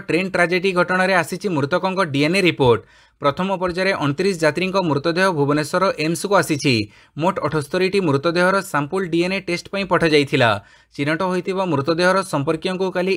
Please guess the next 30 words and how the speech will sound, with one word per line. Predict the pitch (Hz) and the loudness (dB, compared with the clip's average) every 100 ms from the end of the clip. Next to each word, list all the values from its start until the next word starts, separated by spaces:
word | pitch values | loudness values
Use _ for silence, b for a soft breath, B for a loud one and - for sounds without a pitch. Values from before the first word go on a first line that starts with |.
| - | -2
ଏମ୍ସକୁ | 151 156 190 | -4 0 0
ଡକାଯାଇଛି। | 175 160 156 147 131 135 110 - b b | 2 4 4 4 2 0 -2 -6 b b
କାଲି | 143 175 185 | -4 -2 -2
ସକାଳେ | 156 160 170 | -4 0 -2
ସେହି | 185 190 | -2 -4
ସମ୍ପର୍କୀୟମାନେ | 190 156 139 156 185 180 185 | -2 -2 0 0 0 0 0
ଭୁବନେଶ୍ୱର | 170 143 147 147 190 - | 0 2 0 0 -2 0
ଏମ୍ସରେ | 156 165 196 | -2 -2 -2
ପହଞ୍ଚିଛନ୍ତି। | 196 170 160 156 147 147 135 113 98 b b - | 0 0 0 0 2 2 4 2 -2 b b -2
ସେମାନଙ୍କୁ | 156 151 165 196 165 | 0 0 0 -2 0
ମୃତଦେହ | 135 131 170 180 | -2 -2 0 2
ହସ୍ତାନ୍ତର | 180 156 143 180 190 | 0 -2 0 2 2
କରାଯିବ। | 170 151 143 127 110 - b b b | 2 4 4 4 2 -2 b b b
ଭୁବନେଶ୍ୱର | 135 147 147 147 190 - | -2 0 -2 -4 -6 -4
ଏମ୍ସରେ | 156 165 190 190 | -6 -4 -2 -2
ସମସ୍ତ | - 143 160 - | -2 -2 -2 -2
ମୃତଦେହ | 180 147 160 160 190 175 | 0 0 2 2 4 4
ରହିଛି, | 151 131 139 110 b b | 2 2 0 -2 b b
ତେଣୁ | - 170 | -6 -6
ଯେଉଁମାନେ | 185 151 160 180 180 | -2 -2 0 -2 -2
ମୃତଦେହ | 139 160 156 190 | -2 0 0 0
ନିଜ | 165 143 170 | 0 0 0
ଅଞ୍ଚଳକୁ | 170 185 185 196 | 2 0 0 0
ନେବେ, | 208 143 139 B | 4 4 2 B
ସେଥିପାଇଁ | B 147 170 190 | B -4 -2 -4
ଆମ୍ବୁଲାନ୍ସ | - 135 147 185 165 | -4 -2 0 -2 0
ବ୍ୟବସ୍ଥା | 151 156 160 | 2 2 2
କରାଯାଇଛି। | 180 160 143 139 127 131 107 b b - | 2 4 4 2 2 -2 -2 b b -6
ଯେଉଁମାନେ | 143 160 185 190 | -2 -2 -2 -2
ନିଜ | 151 | -2